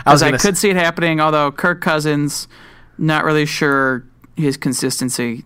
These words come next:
Speaker 2: even
Speaker 1: Yeah.
Speaker 2: though he's one of the richest men.
Speaker 1: Yeah. I was gonna say you're gonna pick it on the podcast, but then not pick it in the pick 'em pool.
Speaker 2: Yep, that's how I roll.
Speaker 1: <laughs>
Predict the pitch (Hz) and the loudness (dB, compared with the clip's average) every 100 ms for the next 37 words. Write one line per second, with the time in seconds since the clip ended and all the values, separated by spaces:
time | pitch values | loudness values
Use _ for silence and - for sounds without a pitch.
0 | - 147 143 139 139 131 135 131 123 135 | -4 0 2 2 0 0 -2 -2 -2 -2
1 | 135 127 135 127 123 - - - - - | -4 -4 -2 -2 -4 -10 -20 -20 -20 -18
2 | - 76 64 - - - 127 135 135 123 | -12 -12 -12 -16 -20 -2 2 4 2 2
3 | 123 110 110 - 127 131 120 - 110 113 | 2 2 0 0 -2 0 -2 0 2 2
4 | 113 117 110 113 117 113 107 101 98 98 | 4 4 4 4 0 0 -4 -2 0 -2
5 | - 107 107 104 98 107 113 110 117 120 | -4 -6 -4 -4 -4 -6 -6 -4 -4 -6
6 | - - - 175 190 143 156 185 175 196 | -14 -20 -4 -4 -2 -2 0 2 2 2
7 | 196 156 170 - - - - 233 226 - | 2 0 0 -2 -2 -6 0 2 2 0